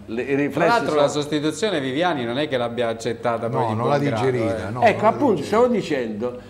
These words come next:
Speaker 1: io
Speaker 3: Non l'ha
Speaker 1: quando ho
Speaker 3: digerita.
Speaker 1: visto
Speaker 2: È
Speaker 1: uscire,
Speaker 2: uscito
Speaker 1: siccome l'ho visto a
Speaker 2: bofonchiando
Speaker 1: Sky,
Speaker 2: parecchio.
Speaker 1: su Sky,
Speaker 2: Sì.
Speaker 1: ho visto Viviani molto irritato da questo
Speaker 2: Sì.
Speaker 1: suo,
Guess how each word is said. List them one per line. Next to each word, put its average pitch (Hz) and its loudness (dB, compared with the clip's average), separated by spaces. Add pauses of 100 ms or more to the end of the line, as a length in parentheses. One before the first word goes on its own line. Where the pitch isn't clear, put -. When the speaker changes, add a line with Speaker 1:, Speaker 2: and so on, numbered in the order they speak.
(160)
Speaker 1:
io 277 2
Speaker 3:
Non 226 6
l'ha 127 -2
Speaker 1:
quando 233 6
ho 214 4
Speaker 3:
digerita. 226 4
Speaker 1:
visto 185 4
Speaker 2:
È 151 2
Speaker 1:
uscire, 214 2 (100)
Speaker 2:
uscito 165 4
Speaker 1:
siccome 196 6
l'ho 175 8
visto 156 2
a - 6
Speaker 2:
bofonchiando 175 4
Speaker 1:
Sky, 139 2
Speaker 2:
parecchio. 139 2
Speaker 1:
su 110 -6
Sky, 123 2 (300)
Speaker 2:
Sì. 113 -8 (180)
Speaker 1:
ho 277 4
visto 175 2
Viviani 202 2
molto 170 4
irritato 135 2
da 92 -4
questo 110 -4
Speaker 2:
Sì. 107 -8
Speaker 1:
suo, 101 -6